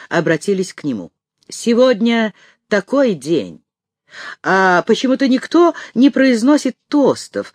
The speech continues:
обычным голосом без нажима сказал он. "Ну, я решил исправить недоразумение". Арина поняла, что он совершенно пьян,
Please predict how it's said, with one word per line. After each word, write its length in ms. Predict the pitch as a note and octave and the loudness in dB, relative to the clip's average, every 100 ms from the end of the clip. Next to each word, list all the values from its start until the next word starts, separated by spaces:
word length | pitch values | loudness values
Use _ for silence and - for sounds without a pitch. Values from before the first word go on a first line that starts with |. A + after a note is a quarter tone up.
| - - - | -20 -16 -2
обычным 800 | A3 G#3+ A3+ G#3+ E3+ C#3+ C#3+ C#3 | 0 2 4 2 2 -2 -4 0
голосом 580 | G3 F3+ C#3 - C3 | 2 2 0 -4 -6
без 180 | B2 C#3+ | -4 -4
нажима 480 | C#3 C#3+ E3+ C#4 D#3+ | -2 -2 -2 -4 -4
сказал 560 | - - C#3 G#2 E2+ G#1+ | -6 -6 -6 -6 -10 -16
он. 140 | G1+ _ - - | -20 _ -20 -8
"Ну, 240 | - B3+ F4+ | 0 2 2
я 260 | C4 A#3+ | 2 2
решил 460 | C#4+ A#3 - A3 A3+ | 2 -2 -2 -2 0
исправить 840 | - - G#2 A#2 C#3+ D#3 D#3 - - - - | -2 -6 -6 -2 0 0 -4 -8 -20 -20 -10
недоразумение". 1040 | A#2+ F3 D#3 D3+ C#3+ C#3 D3+ C#3 B2+ - _ _ _ _ _ _ - | -4 -2 0 -2 -2 -2 -4 -6 -8 -14 _ _ _ _ _ _ -6
Арина 440 | C3+ C3+ C#3 C#3 | -4 -2 -2 -4
поняла, 380 | C#3+ C3 B2 F3+ | -4 -4 -4 -6
что 280 | - G#2+ A2 | -6 -6 -4
он 200 | B2+ D3 - _ | -4 -8 -18 _
совершенно 580 | - B2 A2 - A2+ C#3 | -10 -8 -8 -8 -8 -8
пьян, 360 | - A#3 C#3 | -8 -8 -8